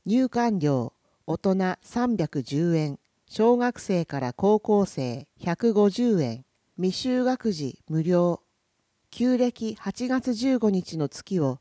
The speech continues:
中秋の名月と呼び、今年は九月十七日火曜日にあたります。今年の中秋の名月は十八時を過ぎた頃に山並みから顔を出す予報です。通常は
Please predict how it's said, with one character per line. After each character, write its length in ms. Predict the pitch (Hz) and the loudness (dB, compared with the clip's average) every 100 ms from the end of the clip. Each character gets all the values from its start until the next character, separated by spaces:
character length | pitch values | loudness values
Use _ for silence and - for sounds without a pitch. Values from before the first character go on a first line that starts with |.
| _ | _
中 220 | - 240 262 | -4 0 0
秋 340 | - 254 247 | 0 -2 0
の 140 | 240 | 2
名 280 | 233 247 247 | 2 2 0
月 260 | 185 - - | -2 -4 -6
と 100 | 147 | -4
呼 160 | 127 | -2
び、 200 | 127 135 - _ _ - | -4 -8 -12 _ _ -6
今 120 | 180 | -2
年 300 | 220 202 202 | -2 -2 0
は 220 | 190 190 - | 0 -2 -6
九 120 | 247 | -4
月 280 | 247 240 170 | -2 -2 -4
十 240 | 135 196 | 0 -2
七 200 | 208 - | -2 -6
日 240 | 180 185 - | -8 -8 -8
火 200 | - 196 | -2 2
曜 220 | 254 240 | 2 2
日 120 | 170 | 0
に 80 | 139 | -2
あ 100 | 127 | -4
た 140 | - | -4
り 140 | 147 143 | -4 -2
ま 160 | 135 | -4
す。 240 | 139 - _ _ _ _ _ - | -6 -14 _ _ _ _ _ 0
今 120 | 196 | 2
年 260 | 240 - 233 | 2 0 0
の 120 | 233 | 0
中 220 | - 247 | 2 0
秋 300 | 254 262 262 | 2 2 2
の 140 | 262 | 4
名 220 | 254 262 247 | 4 2 2
月 280 | 190 - | -2 -2
は 260 | 143 123 123 _ | -2 -2 -8 _
十 220 | - 240 | -2 0
八 300 | 240 254 269 | 0 0 -2
時 140 | 220 196 | 2 2
を 80 | |
過 140 | 165 247 | 2 -2
ぎ 120 | 233 | -2
た 120 | 190 | -2
頃 240 | - 156 139 | -2 -2 -2
に 140 | 135 | -2
山 240 | 143 190 | -2 0
並 220 | 214 214 214 | 0 0 -2
み 20 | |
か 140 | 196 | -2
ら 100 | 185 | -4
顔 340 | - 180 220 254 | -2 2 4 4
を 80 | |
出 120 | 240 233 | 2 -2
す 120 | 165 | -2
予 140 | 135 | 0
報 260 | 135 165 156 | 2 2 2
で 140 | 143 | 0
す。 300 | 143 - - _ _ _ _ _ | -4 -14 -20 _ _ _ _ _
通 280 | - 240 240 | -2 2 2
常 300 | 226 214 202 | 4 4 4
は 260 | 196 190 | 2 0